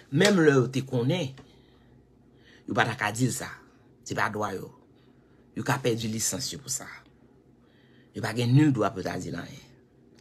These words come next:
Voye la ale kanpe tout moun. Yes. Nan raple nou, m te di Patrice,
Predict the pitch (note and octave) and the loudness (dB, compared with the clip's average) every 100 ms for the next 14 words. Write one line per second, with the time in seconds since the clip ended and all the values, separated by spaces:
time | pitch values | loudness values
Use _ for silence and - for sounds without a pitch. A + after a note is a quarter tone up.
0 | - - - A2 A2+ G#2+ G#2+ G#2+ A#2 G#2+ | -20 -20 -8 -2 0 0 0 0 -4 -4
1 | - C#3 G2+ F#2 - - _ - _ _ | -4 -2 -4 -6 -12 -18 _ -20 _ _
2 | _ _ - - _ _ _ _ _ _ | _ _ -20 -20 _ _ _ _ _ _
3 | _ _ _ _ _ - - - - - | _ _ _ _ _ -10 -8 -8 -10 -10
4 | - - - - - _ _ _ _ _ | -10 -12 -14 -18 -20 _ _ _ _ _
5 | - - - C#3 D#3 E3+ E3+ - F#3 A#3 | -16 -12 6 8 10 8 6 6 6 8
6 | A#3 A#2+ - - - B2+ C3+ D3+ C3 F#3+ | 6 2 -4 -14 -6 -2 2 2 2 -4
7 | F3 D#3+ C3+ C3+ - - - | -4 -6 -8 -10 -6 -4 -4